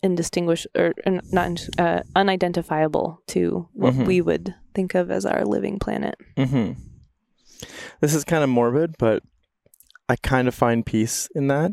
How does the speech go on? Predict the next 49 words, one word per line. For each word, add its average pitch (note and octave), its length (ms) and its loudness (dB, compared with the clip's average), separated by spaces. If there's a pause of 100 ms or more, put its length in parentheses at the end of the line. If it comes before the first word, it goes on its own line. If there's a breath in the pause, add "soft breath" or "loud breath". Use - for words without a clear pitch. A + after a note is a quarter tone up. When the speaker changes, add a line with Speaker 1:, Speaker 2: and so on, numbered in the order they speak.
(160)
Speaker 1:
Yeah. G#3 420 0
Speaker 2:
In C3 160 2
knowing B2 280 4
that, A2+ 120 2
like, A2+ 140 2
the A2+ 100 2
one A#2 220 2
percent A#2 340 0
survives G#2 460 2
is G#2 120 -6
gonna A2 120 2
be, G#2+ 100 0
like, G2 220 0
those G2+ 260 0
funky A2 300 -4
microbes G#2 500 -2
that A2 80 4
are G2 60 2
able G#2+ 160 0
to G#2 80 -8
breathe G#2 300 -2
sulfur G#2 500 -2
and G#2 120 -2
metals, G2+ 380 0
and G#2+ 160 -2
not, G#2 200 0
like, G#2 200 -2
the - 60 -6
one G2+ 220 0
percent G#2+ 340 0
who G#2+ 80 0
think G#2+ 200 -2
they're G2+ 100 0
gonna G2 160 0
fly G2 240 0
to G#2+ 120 2
another G2 220 0
planet. A2 480 0
Speaker 1:
<laughs> - 560 -4 (240)
Speaker 2:
<laughs> D#4+ 100 8 (340)
Like, E3 220 4
if D3 100 0
we're E3 180 2
all E3 160 4
gonna D#3 300 2
die, B2+ 400 2
at B2+ 140 0
least, C#3+ 260 2
like, C#3+ 160 4